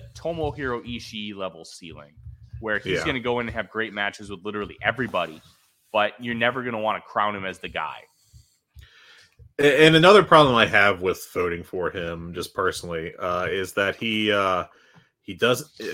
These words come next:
Speaker 2: at least when I voted, it, his pace has picked up.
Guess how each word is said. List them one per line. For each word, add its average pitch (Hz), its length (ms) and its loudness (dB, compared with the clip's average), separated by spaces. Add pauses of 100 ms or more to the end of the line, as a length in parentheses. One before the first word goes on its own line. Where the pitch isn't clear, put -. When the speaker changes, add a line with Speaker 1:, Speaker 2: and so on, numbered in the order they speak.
Speaker 2:
at 113 100 -6
least 135 280 -4
when 127 100 0
I 123 100 6
voted, 95 420 0
it, 95 240 -8
his 98 360 -8
pace 135 340 -2
has 101 120 -10
picked - 320 -6
up. 85 220 -8